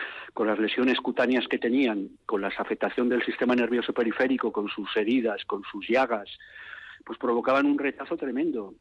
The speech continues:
Y hubo gente bondadosa que, que construyó este sanatorio con el fin de darles unas mejores condiciones de vida, porque no había medicación, ¿no? Entonces, ya te digo, pues, en España en estos momentos, por suerte, es una anécdota. Es una et-, una época superada, ¿no?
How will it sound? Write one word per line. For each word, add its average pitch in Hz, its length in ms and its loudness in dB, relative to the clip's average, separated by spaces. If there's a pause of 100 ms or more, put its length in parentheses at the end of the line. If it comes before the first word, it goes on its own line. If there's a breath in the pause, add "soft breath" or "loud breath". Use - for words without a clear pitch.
(220)
Y 113 160 -20
hubo 123 200 -6
gente 131 300 0
bondadosa 127 800 0 (140)
que, 104 420 -4
que - 120 -12
construyó 113 400 -4
este - 160 0
sanatorio 139 500 2
con 131 160 0
el 110 100 0
fin 143 160 2
de 139 80 4
darles 127 380 2 (720 loud breath)
unas 123 300 2
mejores 123 360 0
condiciones 113 540 0
de 117 100 -2
vida, 139 220 4
porque 113 240 -2
no 127 140 2
había 117 240 2
medicación, 101 760 0
¿no? 123 200 0 (720)
Entonces, 113 320 0
ya 120 120 4
te 120 120 0
digo, 120 240 4
pues, 110 180 0 (580 loud breath)
en 113 120 0
España 139 380 4
en 147 60 6
estos 135 200 -2
momentos, 123 400 2
por 113 140 -2
suerte, 117 320 -2
es - 100 -8
una 107 140 0
anécdota. 101 600 -4 (140)
Es 107 140 -2
una 123 100 4
et-, 120 180 0
una 139 140 2
época 139 260 0
superada, 110 640 -2
¿no? 117 200 -8